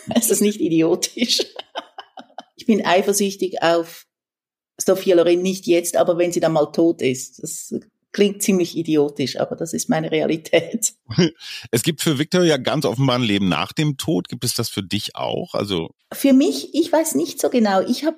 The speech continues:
Speaker 1: seit ich ein Kind bin, vielleicht ist das so die innere Mexikanerin in mir, we-, we-, weiß, keine Ahnung, wo die herkommt, aber ich hab, seit ich ein Kind bin, hab ich so eine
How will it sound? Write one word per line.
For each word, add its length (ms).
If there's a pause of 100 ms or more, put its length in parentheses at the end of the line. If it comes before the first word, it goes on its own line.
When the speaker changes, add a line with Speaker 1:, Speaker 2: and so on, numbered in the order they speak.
Speaker 1:
seit 400
ich 120
ein 120
Kind 420
bin, 520
vielleicht 320
ist 220
das 160
so 180
die 320
innere 260
Mexikanerin 840
in 160
mir, 240
we-, 100
we-, 160
weiß, 540 (280)
keine 220
Ahnung, 160
wo 80
die 220
herkommt, 480
aber 100
ich 100
hab, 120
seit 240
ich 100
ein 80
Kind 300
bin, 200
hab 140
ich 200
so 160
eine 360